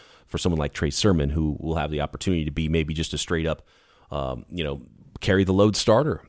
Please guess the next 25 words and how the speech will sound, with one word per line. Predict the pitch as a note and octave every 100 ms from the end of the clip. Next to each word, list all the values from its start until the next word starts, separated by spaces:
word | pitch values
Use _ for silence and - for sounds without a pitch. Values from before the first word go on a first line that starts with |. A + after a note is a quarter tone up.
| -
as | F#2 F2
early | F#2+ F#2+ F#2
as, | F#2 - - A#2 E2 - F2 -
uh, | F2+ F2 - - -
this | G#2+
season, | - F3 F#2 F2+
who | G#2+
knows, | A#2+ A#2 F#2+
depending | A#2 G#2
on | F#2+
how | G2 F#2+
injuries | G#2 G2+ G#2
go, | G2 G2
or | A2 G2 F#2
twenty | - G2 F2+
twenty-two, | - F#2 E2 - C3+ F#2+
and | F2 E2
be | F#2+
able | F#2 F2+
to | E2+
be | D#2+ A#2
in | A2 F2+
there | E2+
every | D#2 E2 D#2
down. | F2 G#2+ C#2+